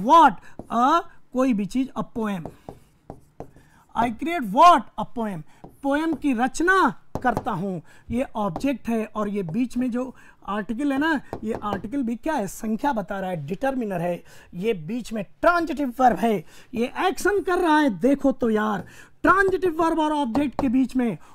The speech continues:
what का क्वेश्चन, I create what? पोएम। एक्शन हो रहा है पोएम के ऊपर, बीच में ये आर्टिकल आ सकता है, ये भी डिटरमिनर है। ये डिटरमिन कर रहा है, निर्धारित कर रहा है, बता रहा है कि कितनी पोएम मैंने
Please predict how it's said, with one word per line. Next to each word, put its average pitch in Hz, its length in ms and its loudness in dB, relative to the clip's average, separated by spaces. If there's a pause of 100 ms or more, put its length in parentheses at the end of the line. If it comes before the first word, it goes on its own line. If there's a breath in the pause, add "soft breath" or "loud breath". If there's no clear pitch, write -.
(160 soft breath)
what 285 460 2
का 302 80 -2
क्वेश्चन, 254 540 -2 (320 loud breath)
I 294 100 4
create 311 580 -4 (180)
what? 349 300 10 (400)
पोएम। 233 380 0 (360 soft breath)
एक्शन 311 400 0
हो 262 160 2
रहा 254 140 2
है 247 200 0
पोएम 240 280 0
के 220 140 -4
ऊपर, 214 420 -2 (320 soft breath)
बीच 240 300 -4
में 247 120 -6
ये 240 80 -6
आर्टिकल 220 520 -4
आ 214 200 -2
सकता - 320 -8
है, 196 80 -4
ये 190 120 -4
भी 196 140 -4
डिटरमिनर 180 680 -8
है। 156 220 -6 (320 soft breath)
ये 208 120 -4
डिटरमिन 269 640 -2
कर 226 180 -6
रहा 196 160 -4
है, 185 60 -4
निर्धारित 190 640 -4
कर - 160 -4
रहा 196 140 -4
है, 160 180 -8
बता 269 300 2
रहा 269 140 2
है 196 160 -6 (300 soft breath)
कि 202 60 -8 (160)
कितनी 339 300 -2
पोएम 214 320 -4
मैंने 202 440 -4